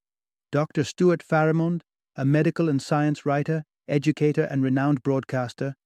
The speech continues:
imparts his expertise in a manner that is both accessible and engaging. Known for the best-selling books, The Science of Cooking and The Science of Spice,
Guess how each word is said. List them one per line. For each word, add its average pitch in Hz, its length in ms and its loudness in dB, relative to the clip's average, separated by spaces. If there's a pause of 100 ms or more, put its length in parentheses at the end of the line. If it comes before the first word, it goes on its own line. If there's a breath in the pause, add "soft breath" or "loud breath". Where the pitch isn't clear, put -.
(380)
imparts 165 460 0
his 143 240 0
expertise 160 720 0
in 139 100 0
a 131 60 0
manner 156 340 2
that 139 160 -4
is 131 140 -4
both 135 240 -2
accessible 151 640 -2
and 139 200 0
engaging. 123 540 -2 (880)
Known 165 320 4
for 165 100 -2
the 156 120 2
best-selling 151 540 2
books, - 440 0 (160)
The 131 100 -4
Science 151 400 0
of 131 120 -6
Cooking 139 400 -2 (280)
and 160 380 2 (240)
The 139 140 0
Science 147 360 0
of 135 120 -4
Spice, 139 520 -4